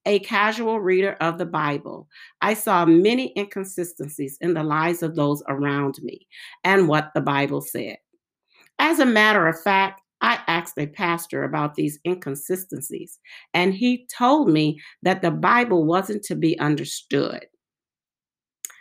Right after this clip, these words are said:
I was so sad that day to hear a minister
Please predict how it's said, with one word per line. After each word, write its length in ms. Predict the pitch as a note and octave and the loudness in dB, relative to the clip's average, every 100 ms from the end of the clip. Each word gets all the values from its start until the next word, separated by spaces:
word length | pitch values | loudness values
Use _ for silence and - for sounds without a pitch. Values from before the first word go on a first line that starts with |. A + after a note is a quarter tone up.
| _ | _
I 120 | B3+ F4 | 0 0
was 160 | G3 | 0
so 180 | - A3 | 0 -2
sad 460 | B3 E3 D3+ C#3+ C3+ | 0 0 2 2 0
that 220 | B2+ - | -4 -2
day 320 | C3 - - - | -2 -4 -10 -2
to 120 | F3 | 0
hear 200 | G#3 F3 | 2 4
a 60 | |
minister 680 | C#3+ D3+ F3+ D3+ D3 C3 D3+ | 6 6 4 2 -2 -8 -8